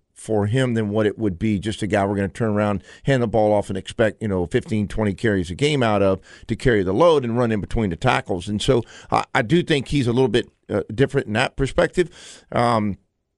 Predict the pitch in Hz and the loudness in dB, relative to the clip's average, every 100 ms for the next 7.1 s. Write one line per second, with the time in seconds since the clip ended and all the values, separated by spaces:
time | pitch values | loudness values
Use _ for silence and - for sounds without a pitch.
0 | _ _ - 123 127 147 135 123 104 110 | _ _ -2 2 4 4 4 4 2 0
1 | 104 113 95 - 147 135 120 123 127 104 | 0 -4 -2 -2 2 2 2 0 0 0
2 | 110 95 120 117 - 127 120 113 113 113 | 0 0 0 -2 -2 -2 2 2 2 2
3 | 104 - 165 170 147 127 - - - - | 0 -2 0 0 0 -2 -10 -20 -4 -2
4 | 151 165 156 - - - - - 151 147 | 0 0 0 -2 -4 -8 -10 -14 -4 -2
5 | 143 143 127 117 107 - 92 - 95 95 | 0 2 2 2 0 -2 -6 -2 -2 -2
6 | - 117 220 202 190 - 151 - 135 120 | 0 2 2 0 -4 -2 -4 -2 -2 -2